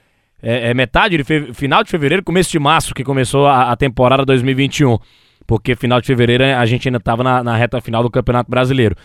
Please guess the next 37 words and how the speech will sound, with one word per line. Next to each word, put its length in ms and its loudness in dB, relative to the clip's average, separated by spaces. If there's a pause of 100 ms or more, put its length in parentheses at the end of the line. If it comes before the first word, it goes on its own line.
(440)
Mas 180 0
o 60 -2
Fortaleza 400 0
já 40 -2
conquistou 320 -2
quase 360 0
seis 360 -4
milhões 540 2
de 100 0
reais 540 2 (380)
com 140 -10
premiações 600 0
na 100 -2
Copa 200 -2
do 80 -2
Brasil, 460 0 (180)
Copa 300 2
do 80 0
Nordeste 640 -2 (560)
e 180 -2
ainda 240 2
pode 300 2
ganhar 200 2
mais, 340 4
né? 100 0
Que 100 -10
se 60 -20
for 340 -8
passando 460 0
de, 180 -2
de, 200 -4
de 160 -8
competição 540 -2
em 40 -8
competição, 520 -2
ou 80 0
seja 400 4